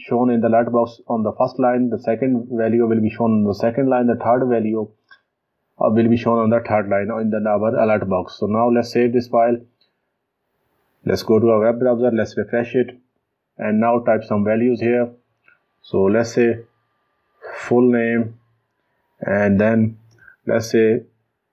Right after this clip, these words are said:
thirty-five, then text area. So I will type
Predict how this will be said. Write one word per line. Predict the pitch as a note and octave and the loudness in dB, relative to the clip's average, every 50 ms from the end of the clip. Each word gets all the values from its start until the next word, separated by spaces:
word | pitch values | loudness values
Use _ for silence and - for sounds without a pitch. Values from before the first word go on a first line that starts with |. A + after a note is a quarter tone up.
| _ _ _ _ _ _ _ _ _ _ _ _ _ _ _ _ - | _ _ _ _ _ _ _ _ _ _ _ _ _ _ _ _ -6
thirty-five, | - A2+ A2+ A2 A#2 B2 B2 B2+ B2 A#2 A#2 A#2+ A#2 - - _ _ _ _ _ - | -2 -2 -2 0 0 -2 0 2 2 2 2 2 0 -4 -10 _ _ _ _ _ -16
then | G#2+ F#2+ G#2 A2 A#2 A2+ A2+ A2 A2+ _ _ _ _ - | -10 -6 -4 -4 -2 -4 -6 -8 -10 _ _ _ _ -4
text | - A#2 A#2 - - - | -4 -4 -4 -4 -2 0
area. | B2 A#2 A#2 A#2 A#2 A2+ A2+ A2+ | 2 2 2 2 4 2 2 0
So | A2+ A2+ G#2+ F#2+ F#2+ | 0 -2 -2 0 2
I | G2 G2+ | 2 2
will | G2+ G#2 G2+ G2 - - | 0 0 -4 -6 -6 -2
type | A2+ G#2 G#2+ G#2+ - - | -2 0 0 -2 -6 -10